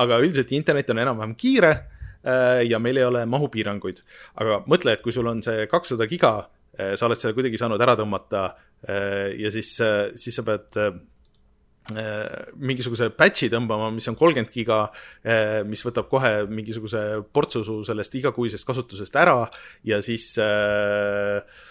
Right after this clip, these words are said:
ähm, noh, sul ei olegi nagu võimalust minna üldse, et, äh, okei, et suva,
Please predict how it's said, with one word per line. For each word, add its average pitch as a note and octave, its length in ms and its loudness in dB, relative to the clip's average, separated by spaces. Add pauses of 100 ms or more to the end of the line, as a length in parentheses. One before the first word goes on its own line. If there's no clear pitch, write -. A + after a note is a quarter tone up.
(320)
ähm, F#2 680 -10 (1000)
noh, - 160 -10
sul B2 160 0
ei B2+ 80 8
olegi A#2+ 160 4
nagu A2+ 160 -4
võimalust C#3+ 360 4
minna C#3+ 200 0
üldse, A2 380 -2
et, - 180 -8
äh, G2 140 -2 (100)
okei, B2+ 320 2
et - 80 -12
suva, C#3+ 220 8